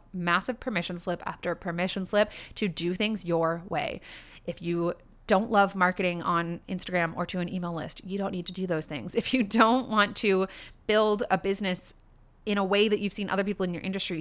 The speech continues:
do it, don't do it that way, right? Trusting your intuition, giving yourself permission to come home to yourself, to see that as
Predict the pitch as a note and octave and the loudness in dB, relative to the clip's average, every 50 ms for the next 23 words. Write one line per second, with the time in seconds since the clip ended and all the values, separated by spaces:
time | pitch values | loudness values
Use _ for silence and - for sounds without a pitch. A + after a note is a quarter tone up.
0 | - - G#3 A3+ G#3+ D#3+ D3 - - - G#3+ A3+ - - G#3+ A#3 A#3 - - E3 | -6 -4 0 2 2 2 2 0 -4 -4 -4 -4 -2 0 0 2 2 2 0 0
1 | - - - - - - G3+ - - - - - - - - - - - - F3+ | -2 -2 -4 -6 -6 -6 -8 -12 -16 -20 -20 -20 -20 -20 -20 -20 -12 -4 0 2
2 | F#3 G3+ G#3 - - - - - - A3 G#3+ A#3+ - - - A#3 A#3 A3+ - - | 2 2 2 0 -4 -10 -10 0 4 6 6 6 4 2 0 0 0 0 -2 -2
3 | F#3+ G3 F#3+ - - G3 F#3+ F#3+ - G3 F3 F3 F3 - A3+ G#3 A3 A3+ G3+ G#3+ | 0 0 0 0 0 -2 -2 -2 -2 -2 0 0 0 0 0 -2 -2 -2 -2 -2
4 | F#3+ G3+ A3+ A#3 A#3 A3+ A3+ - G3 F#3 F#3+ - G#3+ F#3+ F#3 F3+ F3+ - G#3 G#3+ | -2 -2 -2 -4 -4 -2 2 4 4 4 4 0 -4 -2 -2 -2 0 0 0 0
5 | A3 - - - - - - A3+ G3+ - - - G#3 A3 A3+ C4 B3 A#3+ - C4 | 0 -2 -6 -12 -12 -6 -2 -2 -2 0 4 4 4 4 4 0 0 0 0 0
6 | A3+ F#3+ E3+ E3 - - D3+ D3 - B3 - - - - A3 - - A3+ A3 G#3 | 0 0 0 0 0 2 2 2 2 0 -2 -6 -6 -4 -4 -2 -2 0 2 4
7 | F3 F3+ G#3 - - F#3+ F#3 F3+ D#3+ - | 4 4 4 4 4 4 4 2 0 -4